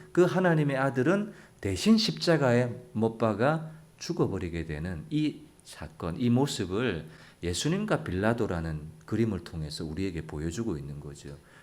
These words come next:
그러니까 독자들은 어떤 생각을 해요? "아니, 이런 일이 있나? 이런 불의한 일이 있나?" 예수님은 죄가 없다고 빌라도 총독이 놓아주려고 하는데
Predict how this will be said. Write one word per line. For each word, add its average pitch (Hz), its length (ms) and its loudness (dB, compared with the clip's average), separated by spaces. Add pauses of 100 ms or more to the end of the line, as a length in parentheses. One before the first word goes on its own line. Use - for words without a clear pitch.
그러니까 156 160 2
독자들은 165 580 6
어떤 82 300 4
생각을 123 420 2
해요? 90 260 0 (500)
"아니, 123 320 2
이런 151 320 2
일이 95 200 2
있나? 90 280 -2
이런 190 240 6
불의한 156 420 6
일이 104 160 2
있나?" 98 340 -2 (280)
예수님은 185 420 6
죄가 120 320 6
없다고 139 440 2
빌라도 156 320 4
총독이 139 400 0
놓아주려고 165 600 6
하는데 143 400 2